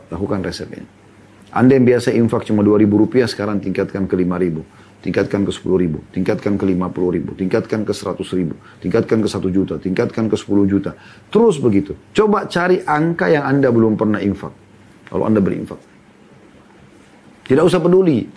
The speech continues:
Kata Nabi sallallahu alaihi wasallam kepada Bilal radhiyallahu anhu, "Hai Bilal, berinfaklah dan jangan pernah takut kepada zat ya, yang maha mulia Allah Subhanahu wa taala." Artinya Al-, Allah Subhanahu wa taala tidak akan menyia-nyiakan apa yang kau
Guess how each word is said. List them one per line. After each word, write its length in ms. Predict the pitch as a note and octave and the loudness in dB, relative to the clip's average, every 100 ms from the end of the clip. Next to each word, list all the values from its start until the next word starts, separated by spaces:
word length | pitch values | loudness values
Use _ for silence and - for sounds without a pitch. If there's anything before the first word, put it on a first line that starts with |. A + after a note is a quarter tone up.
| - _ - - - - | -20 _ -20 -20 -20 -8
Kata 160 | - B2+ | -4 0
Nabi 240 | C3 D3 | 2 4
sallallahu 80 | C3 | 4
alaihi 80 | B2 | 2
wasallam 160 | C#3+ C3 | 0 0
kepada 240 | A#2 A2+ | 0 2
Bilal 260 | G#2+ A#2 B2 | 4 4 2
radhiyallahu 260 | G#2 G2+ A2 | 0 0 2
anhu, 80 | A#2+ A#2 | 0 0
"Hai 160 | - C#3+ | 2 2
Bilal, 360 | C3+ D#3+ D3 G#2+ - _ - | 4 4 2 -2 -4 _ 0
berinfaklah 720 | C#3+ G#3 C4+ B3 A#3 F3 A2+ - - - | 2 4 4 4 2 -2 -4 -6 -18 -4
dan 240 | B2+ D#3 D3 | 2 4 4
jangan 400 | E3 G#3 G#3+ G#3 | 4 2 0 2
pernah 240 | F#3 E3+ | 2 2
takut 480 | - B3+ B3+ G#3 F3+ | 0 0 2 0 0
kepada 240 | F3 D3 A#2+ | 0 2 2
zat 320 | F#2 F#2 F3+ - - _ - | 0 -2 -2 -4 -18 _ -20
ya, 320 | F2+ F2+ F#2 | -16 -8 -6
yang 80 | F#2 | -2
maha 160 | G2 G2+ | -2 -2
mulia 400 | G2 F#2+ F#2+ F#2 | 0 0 0 0
Allah 240 | F2+ F2 | -4 -6
Subhanahu 480 | E2 - - E2+ E2+ | -8 -10 -12 -12 -12
wa 40 | - | -14
taala." 160 | - _ - _ - _ _ - | -18 _ -20 _ -20 _ _ -12
Artinya 260 | F2 C3+ B2+ A#2 | -2 0 0 -6
Al-, 80 | - - - - - | -12 -20 -20 -8 0
Allah 200 | B2 B2+ | 2 2
Subhanahu 240 | A#2+ A2+ | 0 -2
wa 20 | B2+ | 0
taala 80 | B2 | -2
tidak 320 | A#2+ G#2+ - | 0 0 0
akan 400 | - - - C3+ | -4 -8 -2 0
menyia-nyiakan 640 | A#2 A2 G2+ G2 G#2 G#2 F#2+ | 2 2 2 2 0 -2 -6
apa 160 | F2 F2 | -6 -8
yang 80 | E2+ | -6
kau 240 | F2+ F2 | -6 -6